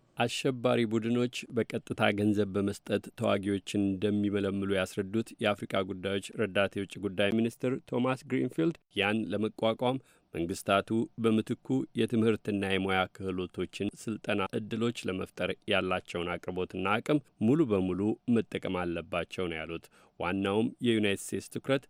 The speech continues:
የተባሉትን እድሎች በእነኚህ ሀገሮች ውስጥ ለመፍጠር የተያዘውን ጥረት ለታለመለት ዓላማ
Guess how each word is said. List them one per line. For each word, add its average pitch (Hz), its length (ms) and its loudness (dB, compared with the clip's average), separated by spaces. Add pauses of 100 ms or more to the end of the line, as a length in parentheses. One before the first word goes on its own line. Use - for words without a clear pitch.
(200)
የተባሉትን 117 640 4
እድሎች 104 440 0
በእነኚህ 107 520 0
ሀገሮች 101 540 -2
ውስጥ - 240 -8
ለመፍጠር 104 520 -2 (160)
የተያዘውን 95 640 0
ጥረት 135 260 0 (320)
ለታለመለት 95 840 0
ዓላማ 90 320 -2